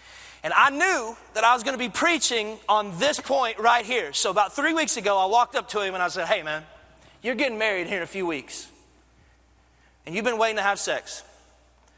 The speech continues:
Are you ready for Jesus to come back right now?" And he paused, <laughs> right? He paused.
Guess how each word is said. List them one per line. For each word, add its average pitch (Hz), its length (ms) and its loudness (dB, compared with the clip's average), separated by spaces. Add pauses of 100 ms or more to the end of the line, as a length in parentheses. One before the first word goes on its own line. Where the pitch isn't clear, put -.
(200)
Are 170 80 2
you 285 180 0
ready 240 200 2
for 180 140 -8
Jesus 185 320 0
to 160 80 -4
come - 180 0
back 170 220 2
right 156 200 2
now?" 151 280 0 (3250)
And 165 140 0
he 233 140 2
paused, 220 760 4
<laughs> - 80 -18
right? 311 280 4 (800)
He 226 100 0
paused. 247 520 2